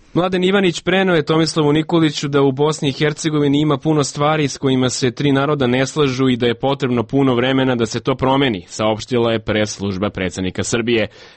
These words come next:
„Nadam se da će u naredne četiri godine biti napravljen značajan korak u pravcu saradnje i kompromisa”, naglasio Ivanić. Nikolić je u razgovoru rekao da će Srbija učiniti sve da građani B I H žive bolje i da će u isto vrijeme nastaviti da ostvaruje specijalne veze sa Republikom Srpskom,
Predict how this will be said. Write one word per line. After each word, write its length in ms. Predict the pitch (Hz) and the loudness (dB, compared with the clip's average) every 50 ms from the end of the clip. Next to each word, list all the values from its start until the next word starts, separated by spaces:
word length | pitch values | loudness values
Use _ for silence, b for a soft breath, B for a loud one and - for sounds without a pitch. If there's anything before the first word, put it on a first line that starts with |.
| B B B B | B B B B
„Nadam 360 | 123 131 127 127 127 127 123 | 0 0 0 0 0 -2 -2
se 160 | 110 - 127 | -2 -2 -2
da 120 | 120 123 | 0 0
će 140 | 117 113 - | -2 0 -2
u 40 | 123 | 0
naredne 320 | 120 120 120 123 120 117 | 0 0 0 0 0 0
četiri 340 | 117 - 120 117 135 127 147 | 0 -2 -2 -2 0 0 0
godine 360 | 135 123 127 139 151 151 131 | 2 2 0 0 0 0 0
biti 260 | 107 113 110 104 113 104 | 0 -2 -2 -2 -2 -2
napravljen 520 | 107 107 107 - - 117 110 110 113 113 | -2 -2 -2 -2 -2 -2 0 2 0 0
značajan 480 | 104 98 104 104 104 - - 107 104 101 | 0 0 -2 -2 -2 -4 -2 -4 -4 -2
korak 400 | - - 113 113 113 110 - - | -2 0 0 0 0 -2 -2 -4
u 80 | 120 | -4
pravcu 480 | 107 - 113 107 107 104 - - - 110 | -2 -2 -2 -2 -4 -6 -8 -8 -8 -6
saradnje 520 | - - 120 113 107 107 107 107 110 107 | -4 -4 -2 -2 0 0 -2 0 0 -2
i 40 | 107 | -2
kompromisa”, 680 | - - 117 113 110 104 120 110 113 110 - - - 123 | -2 -2 -2 -2 0 0 0 0 0 -2 -2 -2 -2 0
naglasio 540 | 117 117 107 95 90 85 82 - - 92 | 0 0 -2 -2 -4 -6 -6 -6 -4 -2
Ivanić. 440 | 95 107 107 107 104 98 90 - - - _ _ _ - | 0 0 2 0 0 -2 -4 -6 -10 -12 _ _ _ -2
Nikolić 420 | 123 131 127 - 135 127 120 - | -2 0 0 0 0 0 0 0
je 60 | 131 | -2
u 20 | 123 | 0
razgovoru 460 | 127 127 127 117 123 127 127 123 123 | 0 -2 -2 -2 -2 -2 0 0 0
rekao 360 | 127 127 127 127 - 135 123 | 0 -2 -2 -2 -2 -2 0
da 120 | 120 123 | 0 -2
će 140 | 113 - 120 | -2 -2 -4
Srbija 340 | 110 - 127 123 120 127 127 | -4 -2 -2 0 0 2 0
učiniti 440 | 120 117 - 131 131 135 123 127 113 | 0 0 0 0 0 0 0 -2 -4
sve 300 | - - - 139 143 127 | -2 -2 -2 0 0 0
da 140 | 98 95 90 | -2 -4 -4
građani 440 | 95 101 101 101 95 101 98 98 | -4 -4 -4 -2 -2 -2 -2 -2
B 120 | 92 92 104 | -2 0 0
I 140 | 104 98 98 | 0 0 -2
H 220 | - 117 110 101 | -2 -4 -4 -2
žive 280 | 92 95 98 95 90 87 | -2 -2 -2 -4 -4 -4
bolje 500 | 90 110 113 120 120 127 127 127 123 123 | -2 -2 0 0 0 0 0 0 0 0
i 60 | 110 | 0
da 140 | 95 98 92 | -2 -4 -4
će 160 | - - 95 | -6 -6 -4
u 60 | 98 | -2
isto 260 | 113 120 - - 127 | -2 -2 -2 -2 0
vrijeme 260 | 117 117 123 123 123 | 0 0 2 0 0
nastaviti 560 | 117 117 113 113 - - 120 117 117 113 123 104 | 0 0 -2 -4 -4 -2 -2 0 0 0 -2 -4
da 80 | 95 | -2
ostvaruje 440 | 90 - - 107 104 110 110 113 110 | -4 -4 -4 -4 -4 -2 -2 -2 -4
specijalne 580 | 107 - - 104 101 - - 110 104 107 107 98 | -4 -4 -4 -4 -4 -2 -2 -2 0 0 0 0
veze 300 | 95 98 98 95 101 95 | 0 0 -2 -2 -2 -4
sa 120 | - 95 | -6 -6
Republikom 460 | 90 82 - 101 95 101 - - 85 | -8 -6 -4 -2 -2 -2 -2 -4 -6
Srpskom, 460 | 85 - 139 135 139 - - 120 107 | -4 -4 -4 -4 -4 -4 -4 -4 -4